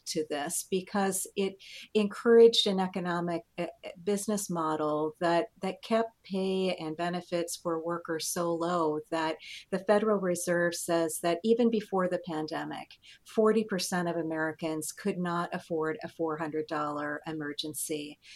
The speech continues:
And so while C E Os of these big companies aren't responsible for the pandemic, I, I do think they deserve some of the blame for an, an economic model that left so many people,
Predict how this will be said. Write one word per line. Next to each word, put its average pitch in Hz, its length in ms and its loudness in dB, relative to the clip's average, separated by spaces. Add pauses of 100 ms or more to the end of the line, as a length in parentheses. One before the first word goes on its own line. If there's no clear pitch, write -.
(160)
And 214 200 2
so 226 540 8
while 220 220 4
C 262 160 0 (180)
E 226 60 8
Os 208 400 4 (100)
of 185 120 0
these 190 180 0
big 185 160 0
companies 185 500 -4
aren't 180 220 0
responsible 160 840 -2
for 170 140 -2
the 165 180 -4
pandemic, 156 840 -4 (300)
I, 185 400 4
I 185 140 2
do 208 380 4
think 180 180 -4
they 160 140 2
deserve 156 560 -2
some 165 260 -2
of 156 140 -2
the 160 80 -4
blame 156 500 -2 (180)
for 156 480 0
an, 180 240 -4
an 196 140 -2
economic 208 640 0
model 185 420 0
that 165 180 -2
left 175 260 -6 (120)
so 196 220 0
many 202 240 0
people, 165 500 0